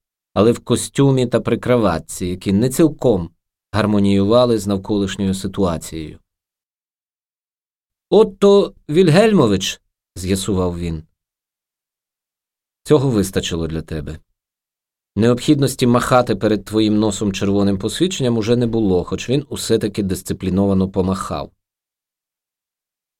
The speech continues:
«Дуже тішуся нашою зустріччю», сміхнувся. «Радість людського спілкування»,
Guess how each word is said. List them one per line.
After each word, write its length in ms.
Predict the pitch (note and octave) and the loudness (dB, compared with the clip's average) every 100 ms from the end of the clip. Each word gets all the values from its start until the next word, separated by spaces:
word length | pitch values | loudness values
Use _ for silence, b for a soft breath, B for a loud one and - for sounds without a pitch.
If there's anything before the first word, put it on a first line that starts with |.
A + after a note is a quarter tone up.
| _ _ - | _ _ -2
«Дуже 680 | F#3+ A#3+ F#3+ G#3 G3+ F3+ D3+ | 4 4 6 6 6 4 0
тішуся 560 | - F3+ - D#3+ D#3 | 2 2 2 2 4
нашою 480 | D#3 D3+ - C#3 C3+ | 4 2 2 2 2
зустріччю», 640 | A#2+ C#3+ A#2+ F#2 - - D#2+ _ _ _ - | 2 2 0 -6 -6 -10 -12 _ _ _ -14
сміхнувся. 640 | - F#2 - D#2+ - - - _ _ _ _ _ _ _ _ _ _ _ _ - | -6 -4 -2 -4 -4 -14 -18 _ _ _ _ _ _ _ _ _ _ _ _ -4
«Радість 560 | F#2 F#2+ F2 E2+ - | 2 2 2 -2 -2
людського 420 | F#2 F2 - F#2 F2 | -4 -2 0 0 0
спілкування», 920 | - F2 - G2 F#2+ F2 D#2 D2 | -4 -6 0 2 2 2 -2 -6